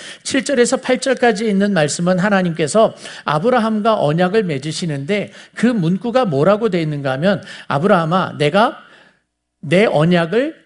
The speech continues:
나와 너 사이에서 세우겠다"라고 그냥 끝나시지 않았어요.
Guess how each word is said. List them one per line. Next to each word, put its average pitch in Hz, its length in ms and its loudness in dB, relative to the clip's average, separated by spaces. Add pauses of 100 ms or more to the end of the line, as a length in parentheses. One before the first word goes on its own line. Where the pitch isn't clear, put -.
(280)
나와 170 680 -2 (240)
너 170 280 2
사이에서 220 720 -2
세우겠다"라고 185 1080 -2
그냥 160 260 -4
끝나시지 208 480 -2
않았어요. 139 420 -8